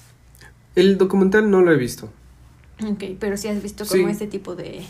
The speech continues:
Speaker 1: Sí, ubico al
Speaker 2: de arte. Ah, ok, al artista.
Speaker 1: al artista.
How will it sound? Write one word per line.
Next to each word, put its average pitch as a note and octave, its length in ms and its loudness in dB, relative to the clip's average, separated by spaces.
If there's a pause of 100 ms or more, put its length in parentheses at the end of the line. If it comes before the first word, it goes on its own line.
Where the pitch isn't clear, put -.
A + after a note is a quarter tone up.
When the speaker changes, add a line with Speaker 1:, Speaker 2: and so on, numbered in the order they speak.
(100)
Speaker 1:
Sí, F3+ 160 2
ubico D3 580 2
al G#2+ 460 -6
Speaker 2:
de F#3+ 160 -6
arte. F#3 320 -14 (160)
Ah, A3+ 180 -6
ok, G#3+ 100 -10 (340)
al G3+ 180 -4
artista. G3 480 -10
Speaker 1:
al G#2+ 80 -8
artista. A2 420 -12